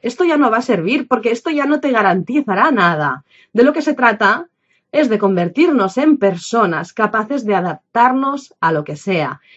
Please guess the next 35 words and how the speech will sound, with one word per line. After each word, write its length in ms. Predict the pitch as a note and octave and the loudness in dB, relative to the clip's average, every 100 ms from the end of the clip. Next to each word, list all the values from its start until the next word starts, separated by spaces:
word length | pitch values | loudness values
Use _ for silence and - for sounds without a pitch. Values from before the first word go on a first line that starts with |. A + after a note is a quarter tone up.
| _ | _
que 140 | - A3 | -4 -2
tengamos 480 | F#3+ G3 B3 C#4+ C4+ | 0 2 2 0 -2
herramientas 640 | A#3+ F#3+ G#3+ B3 C#4+ C#4 | 0 0 0 0 -2 -4
para 180 | G#3 F3+ | -4 -2
buscar 400 | E3 D3+ G#3 A3+ | -4 -4 0 0
alternativas, 840 | G#3+ G3+ F3 D3+ C#3+ G3 D3+ C#3 | -2 -4 -6 -6 -2 -2 -2 -6
para 200 | F3 F3 | -6 -4
desarrollar 500 | E3 D#3 E3+ F3 B3 | -4 -6 -4 0 0
los 140 | E4 D4 | 0 -2
conocimientos 640 | B3+ A3 G#3 A3+ C4+ C#4+ | -4 -2 -2 -2 -2 0
y 80 | B3+ | 0
habilidades 680 | G3 F3 E3 G#3 D4 E4+ _ _ _ _ | 0 0 -2 -2 -2 -6 _ _ _ _
que 100 | G3 | 2
harán 260 | G3 D4 C4+ | 4 2 4
falta 300 | C4 D4+ D#4+ | 2 2 0
en 80 | |
el 100 | A#3+ | -2
futuro. 460 | F#3+ G3 G#3 D#4+ A3+ | 0 -2 -2 0 0
O 160 | C#3+ - _ _ | -2 -8 _ _
sea, 140 | - | -2
no 160 | A3 E4 | 2 2
sabemos 600 | F4+ D#4 B3 F4 C4+ G3 | 6 4 6 4 2 2
lo 120 | G#3 | 0
que 80 | G#3 | 2
nos 180 | G3+ G3 | 0 2
va 60 | |
a 20 | G#3 | -2
hacer 220 | G#3+ F#3+ | -2 -2
falta 400 | A3 A3 G#3 G3 | 2 2 2 0
dentro 260 | G3+ G#3+ | 0 0
de 140 | F#3 F#3 | 0 0
diez 240 | A3+ G#3+ | -2 -4
o 80 | G3+ | -6
quince 380 | A3+ G#3+ G#3+ G3+ | -4 -6 -2 -2
años. 520 | F#3 E3 D3 C#3+ | 0 -2 -6 -10